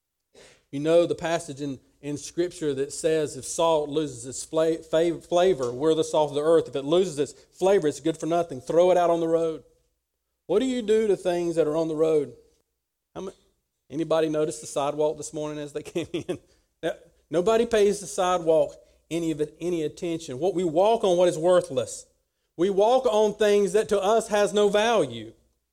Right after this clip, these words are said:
In other words, we have no regard for it. When we say,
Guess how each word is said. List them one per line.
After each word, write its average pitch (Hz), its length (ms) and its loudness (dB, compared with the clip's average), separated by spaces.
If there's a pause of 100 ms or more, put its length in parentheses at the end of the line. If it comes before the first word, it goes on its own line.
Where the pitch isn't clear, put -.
(420)
In 180 140 -2
other 220 240 4
words, 208 340 4
we 196 160 -2
have 202 220 -2
no 214 120 2
regard 196 680 4 (560)
for 127 240 -2
it. - 220 -18 (4000)
When 147 180 -6
we 185 140 2
say, 160 560 -4